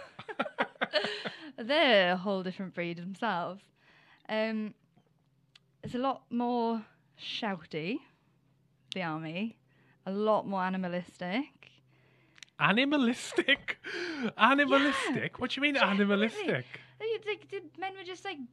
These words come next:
Speaker 1: beat their chest and shout louder to be heard rather than use common sense in a conversation.
Speaker 2: Okay, I'm offended. Go on.
Speaker 1: No, I'm sorry. I don't mean to
Speaker 2: <laughs> I'm
Speaker 1: offend
Speaker 2: joking,
Speaker 1: you.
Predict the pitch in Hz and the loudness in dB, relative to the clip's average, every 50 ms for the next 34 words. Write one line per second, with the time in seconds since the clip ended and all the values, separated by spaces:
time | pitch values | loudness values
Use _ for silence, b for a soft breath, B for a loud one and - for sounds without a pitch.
0 | _ - - 370 370 330 - - 349 370 370 - - - - 359 359 359 302 - | _ -10 -8 -8 -8 -8 -8 -6 -4 -4 -4 -4 -8 -4 -2 0 0 0 -2 -6
1 | - - 269 262 269 269 247 - - 320 302 302 294 - 277 294 294 302 302 302 | -10 -8 -4 -2 -2 -2 -2 -2 0 2 2 2 0 0 0 0 2 2 2 0
2 | 294 269 - 226 185 180 175 185 190 - - 226 208 214 208 190 - 226 220 214 | 0 0 0 2 2 2 2 0 -2 -4 -4 -2 -2 -2 -2 -2 -4 -4 -4 -2
3 | 202 240 247 233 202 190 185 185 202 190 190 196 190 190 196 202 202 202 208 202 | 0 0 0 2 0 0 -4 -4 -2 -2 -2 -2 -4 -4 -6 -6 -4 -4 -6 -6
4 | - - - 226 214 214 214 208 - 269 262 233 170 143 - - 185 185 185 - | -6 -6 -4 -2 0 0 -2 -2 -2 -2 -2 -2 -4 -6 -10 -8 -10 -8 -6 -8
5 | 196 190 196 202 196 - 190 196 202 190 - 175 175 165 165 170 185 202 214 b | -6 -6 -6 -8 -6 -6 -6 -6 -6 -6 -8 -10 -8 -8 -8 -10 -12 -12 -14 b
6 | b b b b b b b b b b b b b - - - 127 127 151 165 | b b b b b b b b b b b b b -16 -10 -8 -6 -4 -4 -6
7 | 156 139 - - 156 135 135 131 147 - - - 160 139 147 - _ - 247 277 | -6 -8 -6 -6 -6 -6 -6 -8 -10 -10 -8 -8 -6 -6 -6 -8 _ -4 0 0
8 | 294 294 294 294 285 277 277 277 311 320 - - 240 196 185 190 196 208 233 214 | 2 2 4 4 4 4 2 2 0 -2 -4 -2 -2 0 0 0 -2 -2 -2 -4
9 | 208 220 196 208 196 196 202 190 196 190 185 202 220 180 180 | -4 0 0 0 2 2 2 2 2 2 4 4 4 6 4